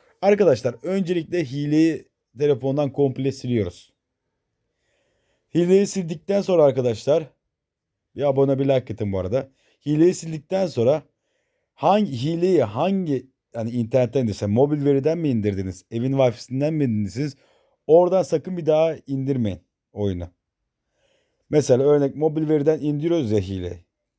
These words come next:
Mobil veriden normal oyunu indirirsen orijinali sana açmaz.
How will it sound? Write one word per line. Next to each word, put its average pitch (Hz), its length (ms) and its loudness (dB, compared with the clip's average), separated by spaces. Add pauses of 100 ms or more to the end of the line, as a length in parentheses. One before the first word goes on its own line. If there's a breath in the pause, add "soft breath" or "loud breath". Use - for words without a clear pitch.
Mobil 165 340 0
veriden 160 360 2
normal 160 360 2 (280)
oyunu 156 260 0
indirirsen 160 480 -2
orijinali 123 600 0 (640)
sana 143 300 -2
açmaz. 123 600 -2